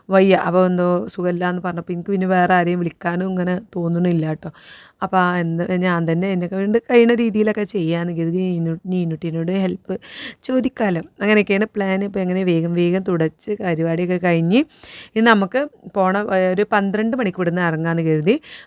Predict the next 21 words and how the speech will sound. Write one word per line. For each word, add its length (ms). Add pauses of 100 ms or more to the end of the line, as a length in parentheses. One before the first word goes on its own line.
(100)
അപ്പോൾ 460
ഒരു 160
പത്ത് 300
മിനിറ്റ്, 200
മാക്സിമം 460
പത്ത് 200
മിനിറ്റ്, 180
അഞ്ചോ 320
ആറോ 200
മിനിറ്റ് 320
ഉള്ളൂ 140
കേട്ടോ 140
ഞങ്ങൾ 380
ഇവിടുന്ന് 340
അങ്ങോട്ട്, 360 (400)
ആ, 340 (100)
പോവാൻ. 320
ഏ, 400
ഓഡിറ്റോറിയത്തിൽ 640
തന്നെ 100
പരിപാടി. 420